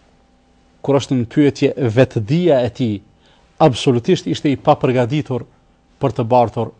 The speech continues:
fjalët e Allahut fuqiplot. Kur e kemi parasysh se të gjitha këto janë fakte të pamohueshme,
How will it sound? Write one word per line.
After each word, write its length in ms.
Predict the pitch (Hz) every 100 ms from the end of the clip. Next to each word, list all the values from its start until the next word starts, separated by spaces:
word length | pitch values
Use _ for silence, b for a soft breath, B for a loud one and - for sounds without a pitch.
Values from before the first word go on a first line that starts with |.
| _
fjalët 520 | - 127 117 107 - -
e 80 | 120
Allahut 320 | 107 104 92
fuqiplot. 640 | - 104 - - 104 _ _ _ _ _ _ _ _ _ _ _ _ _ _ _ _ _ _ _ _ b b b b b b b b b b _ _ _ _ _ _ _ _ _ _ -
Kur 140 | 139
e 20 |
kemi 240 | - 160 143
parasysh 480 | 143 135 - 135
se 220 | - 139 123 117 _ _ _ _ _ -
të 100 | 113
gjitha 240 | 143 - 117 -
këto 180 | 139 127 131 _ _ _ _ _ _ -
janë 180 | 127 117
fakte 540 | - 139 - - 123 - _
të 100 | - -
pamohueshme, 800 | 135 131 117 131 107 - 95